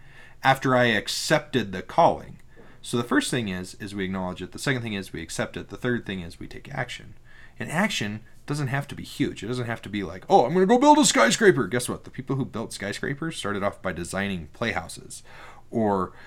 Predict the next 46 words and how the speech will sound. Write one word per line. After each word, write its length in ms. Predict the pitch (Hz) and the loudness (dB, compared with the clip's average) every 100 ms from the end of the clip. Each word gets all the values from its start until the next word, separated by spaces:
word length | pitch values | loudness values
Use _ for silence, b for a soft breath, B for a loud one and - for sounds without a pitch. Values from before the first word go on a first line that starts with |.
| B | B
houses 600 | - 110 151 180 117 95 | 4 6 8 8 4 -2
in 140 | 95 87 | -4 0
general 540 | 139 123 87 82 85 | 0 0 -2 -6 -8
is, 240 | 92 80 | -10 -8
like, 280 | 92 87 - | -8 -8 -12
the, 300 | 90 80 80 | -12 -10 -12
the 440 | - 101 92 90 87 | -10 -8 -6 -6 -10
median 560 | - 113 110 107 95 98 | -10 -8 -4 -4 -4 -4
level 320 | 101 92 85 | -6 -6 -8
of, 220 | 85 - | -10 -14
of 220 | - 92 | -16 -14
some 240 | - 98 92 | -12 -10 -8
things 260 | 113 98 | -8 -8
like 200 | 87 80 | -10 -10
that. 200 | - 82 | -14 -10
They 100 | - | -6
didn't 260 | 127 175 - | -4 -4 -4
start 500 | - - - 110 101 | -8 -4 0 0 2
off 500 | 101 113 - - - | 4 2 0 -16 -18
with 100 | - | -14
a 60 | - | -8
skyscraper. 640 | - 120 123 - - - | 0 2 2 -4 -12 -16
That's 220 | - - | -14 -6
not, 180 | 131 120 | -6 -6
was, 200 | 107 95 | -8 -10
that 200 | 90 104 | -12 -8
wasn't 200 | 123 123 | -6 -6
their 100 | 95 - - | -8 -14 -6
first 320 | 127 127 - | 0 0 0
thing 200 | 139 123 | -2 -2
they 100 | 95 | -4
designed. 720 | 80 87 98 135 - - - - b b b b b - | -6 -10 -4 -2 -4 -10 -16 -18 b b b b b -4
They 100 | 123 | 0
didn't 100 | 143 | 0
start 220 | - 117 | 0 0
off 120 | 139 | 0
with 80 | 104 | 0
the 60 | 101 | -4
most 340 | 123 95 92 | -4 -6 0
biggest, 540 | 127 127 95 - - 107 | 2 2 0 -6 -12 -8
the 160 | 98 95 - 120 | -6 -8 -12 -2
most 420 | 139 151 143 107 | 2 2 0 -2
biggest, 360 | 120 127 135 107 | 0 0 -2 -6
oh 40 | |
my 120 | 98 | -6
gosh, 260 | 82 - | -6 -10